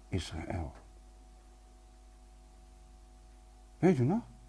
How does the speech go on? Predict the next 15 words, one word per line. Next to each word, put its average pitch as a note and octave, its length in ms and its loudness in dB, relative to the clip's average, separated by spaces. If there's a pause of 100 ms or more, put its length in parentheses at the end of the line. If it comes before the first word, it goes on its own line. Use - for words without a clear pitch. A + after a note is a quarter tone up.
(1400)
En D#3+ 120 12
het D#3 120 12
grote B3 560 12
wonder A3+ 300 8
van F3 120 4
die E3 100 4
Pinksterdag F#3 760 4 (640)
was A#2 240 4
niet D3 160 4
het - 140 -4
spreken, G#3+ 560 10 (1600)
maar F#3 180 12
was G#3+ 160 12
het E3+ 120 6
horen. A3+ 680 12